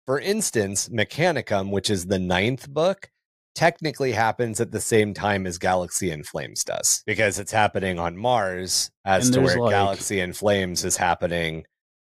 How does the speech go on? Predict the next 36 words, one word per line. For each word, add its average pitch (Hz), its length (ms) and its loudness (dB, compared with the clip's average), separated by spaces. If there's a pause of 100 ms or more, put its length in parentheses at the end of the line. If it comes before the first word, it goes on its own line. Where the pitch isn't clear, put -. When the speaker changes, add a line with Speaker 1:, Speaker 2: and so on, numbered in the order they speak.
(140)
Speaker 1:
on 78 220 -2
Isstvan. - 460 -6 (100)
Speaker 2:
There's, 139 220 0
like, 110 180 0
sixty-something 101 1120 0
books, 95 340 0
isn't 101 260 -2
there? 113 220 -2 (140)
Speaker 1:
Uh, 95 160 0
there's 92 180 -4
sixty-eight. - 760 -2
I 92 120 0
think - 560 0 (160)
sixty-eight 107 680 -2
books - 380 0
as 107 280 -2
of, 110 880 -4 (680)
like, 95 180 2
a, 90 180 0 (140)
like, 90 240 2
a 80 80 0
month 90 320 -2
ago. 113 420 0
Speaker 2:
That's, - 520 -2 (440)
that's 95 240 -4
so 87 280 -4
crazy. 90 460 -14
But 143 160 -4
it's, 156 160 -2
like, 143 240 0
it's, 156 220 -4
it's 170 180 -2
a 143 60 2
bunch 131 280 0
of 117 140 -4
different 113 440 0